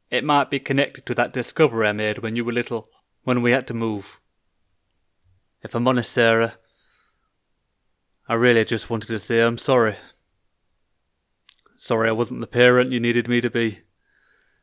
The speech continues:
especially after your mum left. Sorry we moved so much. Sorry you were the daughter of that weird guy for so long.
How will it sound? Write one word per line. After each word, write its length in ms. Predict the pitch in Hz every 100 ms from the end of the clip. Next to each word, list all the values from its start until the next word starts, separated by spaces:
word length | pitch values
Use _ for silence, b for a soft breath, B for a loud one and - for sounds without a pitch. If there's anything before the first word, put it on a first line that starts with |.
| _ -
especially 480 | 120 - 110 113 107
after 220 | 101 110
your 80 | 107
mum 180 | 107 101
left. 440 | 101 - - - _ _ _ _ _ _ _ _ _ _ _ _ _ _ _ _ _ _ _ _
Sorry 300 | - 110 113
we 80 | 113
moved 280 | 120 131 123
so 120 | 135
much. 380 | 123 135 - - - _ _ _ _ _ _ _ _ _ _ _ _ _ _ _ _ _
Sorry 340 | - 135 113
you 160 | 107 110
were 80 | 110
the 100 | 107
daughter 420 | 120 113 110 113
of 120 | 104
that 140 | 113 113
weird 280 | 113 110 -
guy 220 | 104 98
for 120 | -
so 240 | - 110 107
long. 260 | 107 101